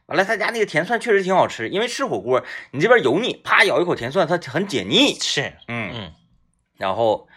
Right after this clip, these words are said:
Speaker 1: 高主播就开始了。
Speaker 2: 嗯。
Speaker 1: 服务员，嗯，呃，这个甜蒜再给我们上一份。
Speaker 2: 嗯，嗯，嗯。
Speaker 1: 服务员，然后我不知道这个服务员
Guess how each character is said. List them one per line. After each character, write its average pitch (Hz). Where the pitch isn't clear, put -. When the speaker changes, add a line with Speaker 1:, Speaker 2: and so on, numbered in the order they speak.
Speaker 1:
高 117
主 101
播 95
就 90
开 101
始 87
了。 69
Speaker 2:
嗯。 107
Speaker 1:
服 107
务 104
员， 95
嗯， 92
呃， 87
这 165
个 92
甜 113
蒜 127
再 110
给 95
我 87
们 78
上 95
一 -
份。 -
Speaker 2:
嗯， 113
嗯， 85
嗯。 -
Speaker 1:
服 -
务 110
员， 95
然 90
后 95
我 139
不 302
知 285
道 269
这 277
个 214
服 -
务 220
员 185